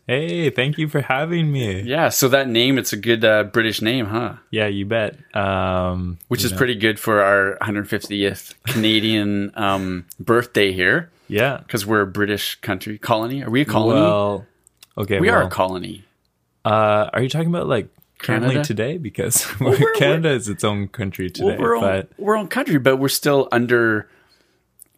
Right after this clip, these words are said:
Speaker 2: under, we're still under the,
Speaker 1: Oh,
Speaker 2: the
Speaker 1: th-
Speaker 2: governance of
Speaker 1: that's the
Speaker 2: the
Speaker 1: Queen?
Speaker 2: the Queen
Speaker 1: Yeah,
Speaker 2: and
Speaker 1: like, the
Speaker 2: the
Speaker 1: royal,
Speaker 2: royal
Speaker 1: the royals?
Speaker 2: family.
Speaker 1: That's a very good point, you know?
Speaker 2: So
Speaker 1: It's,
Speaker 2: then
Speaker 1: it's
Speaker 2: what are
Speaker 1: something
Speaker 2: we?
Speaker 1: that, uh,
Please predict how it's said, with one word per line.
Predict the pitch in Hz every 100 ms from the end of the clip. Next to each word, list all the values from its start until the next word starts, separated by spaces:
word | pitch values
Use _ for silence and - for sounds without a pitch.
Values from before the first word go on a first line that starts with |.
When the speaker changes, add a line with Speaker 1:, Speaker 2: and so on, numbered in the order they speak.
| _ _ _ _
Speaker 2:
under, | 113 107 120 -
we're | 113 123
still | - 131 120
under | 120 123
the, | 110 117
Speaker 1:
Oh, | 107 127
Speaker 2:
the | 127
Speaker 1:
th- | 113
Speaker 2:
governance | 117 110 123 120 113 -
of | 107 110 113 107 - _ - -
Speaker 1:
that's | - 117 - -
the | -
Speaker 2:
the | 104
Speaker 1:
Queen? | - 120 117 160
Speaker 2:
the | 117
Queen | - 120 120 123
Speaker 1:
Yeah, | 117 113
Speaker 2:
and | 113
Speaker 1:
like, | 113 117
the | 107
Speaker 2:
the |
Speaker 1:
royal, | 101 104
Speaker 2:
royal | 107 143 180
Speaker 1:
the | 101
royals? | 98 107 170
Speaker 2:
family. | - 95 - - _ _
Speaker 1:
That's | - 123 131
a | 131
very | 123 151
good | 160
point, | - 131 147
you | 98
know? | 95
Speaker 2:
So | 104 135
Speaker 1:
It's, |
Speaker 2:
then | 131 131
Speaker 1:
it's |
Speaker 2:
what | 120
are | 123 160
Speaker 1:
something | 113 110
Speaker 2:
we? |
Speaker 1:
that, | 107 101 98 -
uh, | 110 101 95 95 92